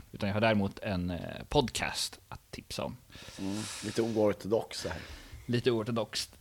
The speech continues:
Speaker 1: Men den heter alltså The Downbeat och den är med Craig Ne-, Reynolds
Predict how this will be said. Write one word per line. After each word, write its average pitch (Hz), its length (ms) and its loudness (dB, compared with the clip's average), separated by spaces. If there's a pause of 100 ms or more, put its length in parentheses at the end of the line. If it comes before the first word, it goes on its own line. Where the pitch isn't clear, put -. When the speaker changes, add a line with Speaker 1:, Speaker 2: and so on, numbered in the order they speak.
Speaker 1:
Men 131 300 12
den 131 320 10
heter 123 280 8
alltså 104 360 6
The 110 60 6
Downbeat 104 920 10
och 98 340 2
den 95 440 6
är 92 260 2
med 87 340 0
Craig 104 280 6
Ne-, 143 200 8
Reynolds 139 640 8